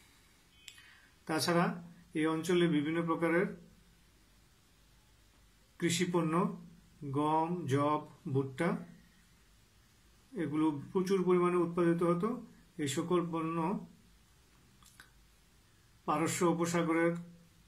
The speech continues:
প-, পারস্য উপসাগরের নিকটবর্তী অঞ্চলগুলো এবং পশ্চিম এশিয়ার বেশ কয়েকটি দেশে এই সকল কৃষি পণ্য রপ্তানি করা হতো। আর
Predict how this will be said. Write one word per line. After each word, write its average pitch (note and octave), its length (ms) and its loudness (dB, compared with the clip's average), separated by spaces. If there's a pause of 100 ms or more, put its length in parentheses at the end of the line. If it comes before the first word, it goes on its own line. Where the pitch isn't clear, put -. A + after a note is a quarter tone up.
(1800)
প-, F3+ 480 -4
পারস্য D#3+ 380 0
উপসাগরের F3 1500 0
নিকটবর্তী E3+ 640 0
অঞ্চলগুলো E3+ 560 0 (580)
এবং D#3 420 -2
পশ্চিম F3+ 420 0
এশিয়ার F3+ 300 0
বেশ E3 260 2 (100)
কয়েকটি F3+ 340 0
দেশে D#3+ 280 -2 (600)
এই D#3 80 -4
সকল E3+ 440 -2 (180)
কৃষি E3+ 340 0
পণ্য E3 380 -2 (1040)
রপ্তানি C#3+ 380 -2
করা C3+ 180 0
হতো। B2+ 260 2 (3500)
আর D#3 280 2